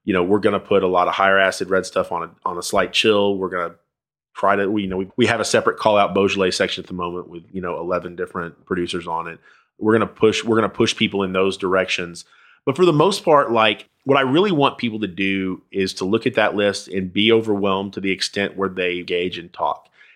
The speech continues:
And it's a lot for any one of our servers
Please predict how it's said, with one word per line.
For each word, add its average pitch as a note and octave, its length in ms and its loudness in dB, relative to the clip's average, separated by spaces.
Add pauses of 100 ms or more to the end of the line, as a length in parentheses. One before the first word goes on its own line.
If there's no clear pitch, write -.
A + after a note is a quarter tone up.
(140)
And G2+ 300 0
it's C#3+ 160 0
a D#3 60 6
lot G#2 560 4
for G#2 220 0
any G2+ 340 -2
one F#2 200 -4
of F2+ 100 -6
our F2 140 0
servers F2 580 -4